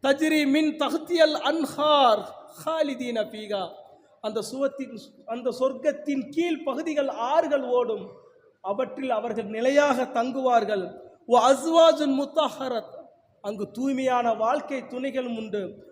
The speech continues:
"வ ரிதுவானுன் மினல்லாஹ்", அல்லாஹ்வுடைய திருப்தியும் உள்ளது. "வல்லாஹு பசீருன் பில் இபாத்"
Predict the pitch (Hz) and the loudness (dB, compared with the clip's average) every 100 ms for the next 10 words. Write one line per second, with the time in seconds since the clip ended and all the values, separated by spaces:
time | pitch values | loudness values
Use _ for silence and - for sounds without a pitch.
0 | - 247 277 269 269 262 254 262 254 247 | -8 2 4 4 0 -2 -2 0 0 0
1 | 240 226 247 269 247 233 226 220 202 - | -2 -2 0 0 0 2 4 4 0 -6
2 | - - 214 262 285 247 226 226 208 262 | -16 -12 -8 -2 0 0 -2 -6 -8 -6
3 | 302 - 269 240 220 220 202 208 196 185 | -8 -6 -6 -4 -4 -4 -2 -2 -4 -10
4 | - - - 226 254 240 220 196 185 196 | -18 -12 -2 0 4 6 6 2 2 0
5 | 247 302 233 202 175 185 160 180 226 262 | 2 0 0 -4 -4 -4 -4 2 6 6
6 | 233 185 156 | 6 4 -2